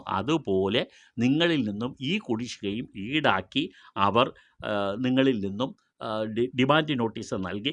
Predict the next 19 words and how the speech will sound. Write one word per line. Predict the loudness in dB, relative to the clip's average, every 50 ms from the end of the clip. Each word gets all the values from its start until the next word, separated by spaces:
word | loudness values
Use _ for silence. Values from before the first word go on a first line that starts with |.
| -6 -6
ഈടാക്കും | -6 -4 0 2 2 2 2 2 0 -2 -2 -2 -2 -4
എന്നുള്ളതാണ്. | -4 -4 -4 -4 -6 -4 -4 -4 -4 -6 -8 -12
ഇങ്ങനെ | -8 -6 -4 -2 -2
ഈടാക്കുന്ന | -2 0 2 6 6 6 6 4 2 0 0 0
തുക | 0 0 0 2 2 2 2 0 -8 -18 -20 -20 -20 -8 -2
ഹരിതകർമ്മസേനയുടെ | 2 4 6 8 8 8 8 6 4 2 0 0 2 0 2 2 0 2 2
ഒരു | 0 0 2
കൺസോർഷ്യം | 2 2 2 2 0 0 0 0 0 0 -2 -2 -2 -2
അക്കൗണ്ട് | -4 -4 -2 -2 -2 -2 -2
ഉണ്ട്, | -6 -6 -6 -8 -8 -4 -2
അതിലേക്ക് | -2 0 0 0 2 2 2 0 0 -2 -4
കൊടുക്കുമെന്ന് | -2 -2 -2 -2 -2 0 0 2 2 2 2 0 0 0
മാത്രമേ | 0 0 -2 0 0 0 2 2 2 0
ഉള്ളൂ. | -2 -4 -4 -2 -4 -4 -4 -10 -20 _ _ -6
പക്ഷേ | -6 -6 -6 -6 -6 -2 -2 -2 -2 -4 _ _ _ _ -8
ഈടാക്കുന്നത് | -2 4 6 8 10 10 10 8 8 4 4 4 4 4 4 2 2 2
ഇതേ | 0 2 6 8 8 10 10 10 10
തരത്തിലായിരിക്കും | 8 8 6 6 6 4 2 4 4 6 6 6 8 6 6 4 6 8 6 6 6 4 -2
എന്നുള്ളതാണ് | -4 -2 -2 -2 -2 -2 0 0 0 2 2 0